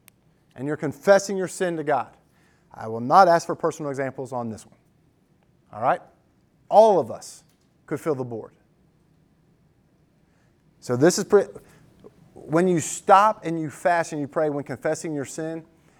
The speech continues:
it shows that you're not taking it lightly. "Oh, I messed up, whatever, God will forgive me." That's what we don't want to do.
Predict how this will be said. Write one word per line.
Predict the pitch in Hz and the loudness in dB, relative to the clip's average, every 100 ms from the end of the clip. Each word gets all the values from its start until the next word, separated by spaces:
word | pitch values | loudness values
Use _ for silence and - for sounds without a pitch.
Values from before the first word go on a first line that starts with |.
| _ | _
it | 151 | -4
shows | - 185 180 | -2 0 0
that | 185 | -2
you're | 160 | -4
not | 160 156 | -2 -4
taking | 160 160 156 | -4 -4 -4
it | 131 117 | -6 -4
lightly. | 120 113 90 85 _ _ _ _ _ _ _ _ _ - | -6 -6 -12 -20 _ _ _ _ _ _ _ _ _ -2
"Oh, | 143 151 | 6 6
I | |
messed | 147 139 151 | 6 0 2
up, | 139 135 | 2 2
whatever, | 139 135 123 | 2 2 2
God | 117 123 | -2 -4
will | 120 | -4
forgive | 117 107 95 | -8 -14 -16
me." | - _ _ _ _ _ _ _ | -20 _ _ _ _ _ _ _
That's | - 160 - | -2 -2 -4
what | 139 | -10
we | 123 | -10
don't | 104 - 151 139 | -12 0 0 0
want | 117 110 | -4 -10
to | 95 | -12
do. | 98 | -18